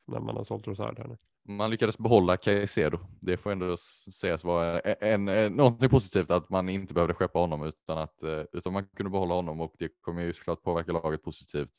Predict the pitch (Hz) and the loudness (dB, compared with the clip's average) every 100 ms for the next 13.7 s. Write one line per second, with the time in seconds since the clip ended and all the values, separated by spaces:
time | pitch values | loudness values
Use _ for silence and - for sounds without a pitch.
0 | _ _ _ _ - - - 85 82 76 | _ _ _ _ -12 -8 -4 -2 0 2
1 | 82 85 - - 76 69 76 101 80 78 | 0 -2 -8 -10 -8 -2 0 2 2 2
2 | 85 82 82 90 101 98 107 87 117 104 | 2 2 0 0 2 2 4 6 4 4
3 | 101 104 87 - 90 92 85 78 78 85 | 0 -2 -4 -2 2 6 6 4 0 -2
4 | 85 80 78 - 85 80 78 _ _ _ | 0 0 0 -4 -4 -4 -4 _ _ _
5 | - 73 76 - - 87 82 85 85 85 | -8 -6 -4 -4 -2 -2 0 0 0 2
6 | 87 85 87 92 78 76 73 - 73 - | 2 2 2 0 -2 -2 -4 -4 -4 -6
7 | 80 - 73 73 - 67 _ - - _ | -10 -6 -8 -6 -8 -10 _ -20 -20 _
8 | _ _ _ _ _ - 78 78 78 78 | _ _ _ _ _ -16 -12 -10 -10 -10
9 | 78 - _ _ - 95 95 95 - _ | -14 -16 _ _ -8 -4 -4 -6 -10 _
10 | - 104 117 113 - 110 135 131 127 107 | -4 2 6 6 2 -2 0 0 0 0
11 | 113 101 101 95 90 92 85 80 - - | 2 0 2 0 2 -2 -4 -10 -16 -12
12 | 78 71 _ _ - 78 107 135 - _ | -12 -14 _ _ -16 -14 -12 -14 -18 _
13 | _ _ _ - 80 82 | _ _ _ -14 -10 -8